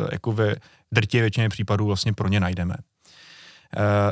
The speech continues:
co se týká českého zprostředkovatelského trhu, tak já sázím na to, že ten trh už je dostatečně vyspělý na to, aby společně s náma, eh, pracoval na tom, abychom, eh, vlastně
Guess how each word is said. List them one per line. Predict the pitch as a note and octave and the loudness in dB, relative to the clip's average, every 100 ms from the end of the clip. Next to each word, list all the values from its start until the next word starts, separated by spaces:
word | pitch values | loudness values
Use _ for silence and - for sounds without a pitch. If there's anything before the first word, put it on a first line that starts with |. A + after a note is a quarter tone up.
| - | 0
co | A#2+ | 0
se | A2+ | 2
týká | B2 C#3+ | 4 4
českého | - A2 - B2 B2 C#3+ | 4 0 2 2 2 2
zprostředkovatelského | - - - G#2 F#2+ - - A2 B2 A2+ A2+ - C3 | 0 -2 -2 0 0 -2 -4 -2 0 0 0 0 0
trhu, | C3 A2 A#2 | 0 0 0
tak | A#2 | 0
já | A#2+ | 0
sázím | A#2 G2+ G#2 A#2+ | 2 2 2 2
na | A2 | 2
to, | A#2+ | 0
že | A#2 | 0
ten | G#2+ A#2+ | 0 0
trh | - G#2+ | -2 -4
už | A#2 - | -4 0
je | A#2+ A#2+ A#2+ A2 | 2 2 2 0
dostatečně | G#2 G#2 - A2 A2 - A#2+ | -2 -2 -2 -2 -2 -2 0
vyspělý | A2 - A2+ A#2 | 0 -2 -2 -2
na | A#2+ | -2
to, | G#2 A2+ A2 A2+ - | -4 -2 0 -2 -4
aby | G#2+ A2+ | -4 -2
společně | A2 - A2 A2 | -2 -2 -4 -2
s | A2+ | -2
náma, | G#2 G#2 G#2+ A2 A2 A2 - - _ _ - | 0 0 2 2 2 0 -6 -20 _ _ -4
eh, | G2+ G#2 G#2 G#2 - - | 0 2 2 0 -4 0
pracoval | G#2 G2+ A#2+ A#2 | 0 2 2 4
na | A2+ | 4
tom, | G2 A#2 G#2 | 2 0 0
abychom, | G#2 G2 A#2 A2+ A2+ A2+ A2+ - | 0 0 0 2 2 2 2 0
eh, | A2 G#2+ G#2+ G#2 G#2 - _ | 0 2 2 2 0 -2 _
vlastně | G#2+ - A#2 | -4 -2 -2